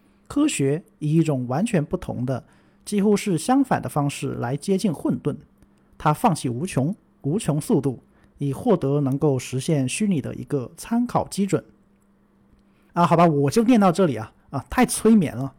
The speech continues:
再念下去恐怕大家都要关掉节目打瞌睡了啊。那大家听懂了吗？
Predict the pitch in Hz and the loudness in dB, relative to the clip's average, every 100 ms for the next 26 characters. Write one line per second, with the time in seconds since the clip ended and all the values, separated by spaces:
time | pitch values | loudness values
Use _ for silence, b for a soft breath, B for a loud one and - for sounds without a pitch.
0 | _ - 254 233 202 185 196 135 120 151 | _ 0 4 6 6 4 2 -2 0 0
1 | 160 151 156 143 156 139 131 160 160 180 | 2 0 0 0 2 2 0 0 0 2
2 | 143 - 131 156 131 - - - 175 180 | 0 -2 -2 -2 -4 -12 -16 -4 -2 -2
3 | 269 185 117 117 b b b _ - 196 | 0 0 -2 -8 b b b _ -4 0
4 | 208 190 170 - 233 233 247 233 131 147 | 4 4 0 0 2 4 6 6 4 0
5 | 151 | -2